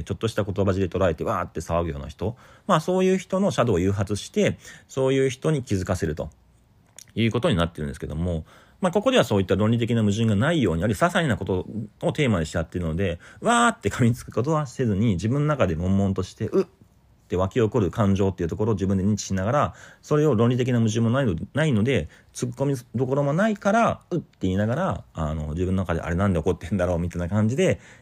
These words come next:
認知するみたいな、そういう風になってますし、まあ、場合によっては、そういうそのゴミ人間の話の、えーと、スラックのメッセージとともに、最後に解説文で、えー、シャドウの解説をして、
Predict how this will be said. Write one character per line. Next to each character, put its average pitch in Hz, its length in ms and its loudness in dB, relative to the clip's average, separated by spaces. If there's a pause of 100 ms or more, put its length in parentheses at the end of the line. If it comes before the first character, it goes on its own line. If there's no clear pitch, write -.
認 92 140 0
知 73 100 -4
す - 120 -6
る 120 100 2
み 113 60 0
た 82 100 -2
い 62 40 -4
な、 57 100 -12
そ 87 120 -4
う - 20 2
い - 20 2
う 80 40 0
風 78 120 -4
に 73 80 -6
な 71 80 -6
っ - 20 -12
て 73 100 -10
ま 71 120 -6
す - 80 -16
し、 143 100 -4
ま 143 120 4
あ、 - 20 4
場 113 100 4
合 214 60 2
に 226 80 0
よ 240 60 -2
っ - 40 -20
て 131 120 -4
は、 131 220 0 (280)
そ 156 160 0
う 156 60 4
い 156 80 4
う 151 100 2
そ 131 100 -4
の 123 160 2
ゴ 98 140 0
ミ 107 100 4
人 113 240 4
間 90 100 0
の 85 60 -4
話 101 560 -2 (260)
の、 156 220 2 (120)
え 90 120 0
ー 85 40 -2
と、 - 80 -4
ス - 120 -2
ラ 107 100 4
ッ - 20 0
ク 104 120 -2
の 101 80 4
メ 120 100 2
ッ - 40 -8
セ - 140 -4
ー - 20 0
ジ 85 80 -4
と 80 80 -8
と 92 80 -4
も 95 80 0
に、 107 220 2
最 202 160 2
後 113 80 0
に 82 100 -2
解 135 180 0
説 127 220 -2
文 131 200 -2
で、 123 280 -2 (140)
え 101 120 -2
ー、 98 40 0
シ 123 100 -2
ャ 151 60 4
ド 80 320 4
ウ - 40 2
の 143 140 6
解 90 180 0
説 87 240 -4
を 85 60 -2
し - 80 -10
て、 143 220 -2